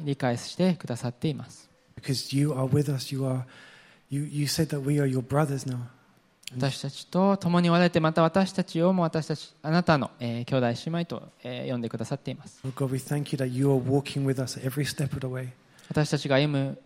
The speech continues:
Speaker 1: もう一歩一歩、実は私たちと共におられること、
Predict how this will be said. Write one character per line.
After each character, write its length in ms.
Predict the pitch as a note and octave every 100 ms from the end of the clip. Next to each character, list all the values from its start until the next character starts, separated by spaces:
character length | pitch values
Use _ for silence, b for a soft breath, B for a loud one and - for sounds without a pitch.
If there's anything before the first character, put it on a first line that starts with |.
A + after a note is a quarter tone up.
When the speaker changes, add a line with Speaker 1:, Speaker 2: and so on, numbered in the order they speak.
| _ D3
Speaker 1:
も 80 | C#3
う 60 |
一 60 | D#3+
歩 200 | - A#3+
一 80 | A#3+
歩、 340 | - A#2+ G#2+ - - -
実 200 | - D3+
は 80 | C#3
私 240 | C#3+ C#3+
た 80 | D3
ち 140 | -
と 140 | - B2+
共 280 | B2 B2
に 140 | C#3 D#3
お 80 | C3
ら 100 | C#3
れ 120 | F#3
る 80 | G#3+
こ 120 | E3+
と、 200 | A2+